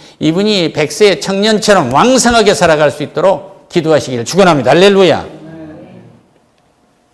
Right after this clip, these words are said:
Speaker 1: 세상은 가-, 간단해요. 봐, 신랑 묘에 가서 보니까 묘 참 허망하지. "인생이 이렇게 허망하네.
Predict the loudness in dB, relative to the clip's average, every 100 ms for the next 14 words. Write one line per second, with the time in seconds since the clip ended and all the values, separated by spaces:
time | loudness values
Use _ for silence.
0 | _ _ _ -20 -20 -20 -20 -8 -4 -2
1 | 0 -2 -2 -8 -8 -4 -2 0 0 0
2 | -2 -6 -16 -20 _ _ -4 -2 0 -4
3 | -10 -20 _ _ _ -12 -6 -4 -4 -2
4 | -2 0 -2 -4 -6 -8 -8 -10 -12 -18
5 | _ _ _ -4 -4 -4 -8 -8 -6 -6
6 | -4 -6 -8 -8 -12 -12 -18 _ -12 -10
7 | -8 -8 -8 -8 -8 -8 -8 -6 -8 -10